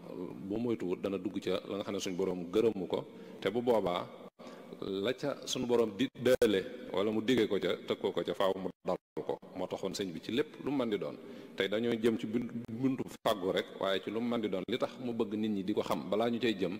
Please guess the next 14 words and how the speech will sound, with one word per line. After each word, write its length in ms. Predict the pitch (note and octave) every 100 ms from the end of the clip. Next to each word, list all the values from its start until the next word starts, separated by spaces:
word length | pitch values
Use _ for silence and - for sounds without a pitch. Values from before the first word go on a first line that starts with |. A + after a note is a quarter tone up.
| - - - - -
lii 120 | G#2+
rek 120 | G#2 A2+
la 100 | A2+
ci 100 | G#2+
jublu. 300 | G2+ D#2+ C#2 - - - - -
Nga, 160 | - G#2 -
nga 120 | A2+
leeral 320 | B2+ C3+ B2+ A#2
lu 60 | - _
bari, 260 | G#2+ B2 C3+ -
maanaam 300 | G2+ A2 A#2 A#2+
tas, 180 | D#3+ - - -
euh, 220 | - A#2+ A2+
tasil, 560 | - - - G#2+ A2